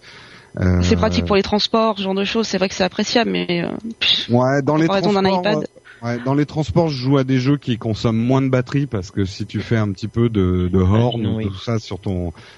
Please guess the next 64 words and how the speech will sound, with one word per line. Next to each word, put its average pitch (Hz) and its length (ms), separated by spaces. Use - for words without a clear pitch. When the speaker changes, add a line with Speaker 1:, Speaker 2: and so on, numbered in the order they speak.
Speaker 1:
ton 110 180
iPhone, 113 540
ta 101 160
batterie, 101 320
tu - 100
l'as 92 120
bouffée 90 260
à 90 40
trente 101 220
pour 104 180
cent 113 240
le 95 140
temps 101 120
Speaker 2:
Bah, 95 80
Speaker 1:
d'arriver. - 120
Speaker 2:
s'il - 120
y - 20
a 226 40
des 226 80
chargeurs, 233 420
ça 214 160
va 190 260
en 185 80
général. 180 420
Speaker 1:
Ouais. 208 140
Speaker 2:
Dans 196 80
certains 104 300
trains 208 260
ou 196 80
quoi, 202 240
c'est 208 100
quand 190 160
même, 180 300
euh - 80
Speaker 3:
Ah, 113 120
ils 113 140
vont 120 120
parler 131 260
de 127 40
la 120 80
batterie 120 300
là 110 120
justement, 113 340
mais 117 300
ils 127 100
avaient 131 100
l'air 139 160
de 131 120
dire 147 260
que 120 420
maintenant 131 320
sur, 127 220
euh, 123 180
avec, 120 300
euh, 113 200
le 110 180
Game 151 200
Center, 143 360
en 143 120
fait, 143 220
on 110 80
peut 120 120
jouer, 127 360
euh, 98 320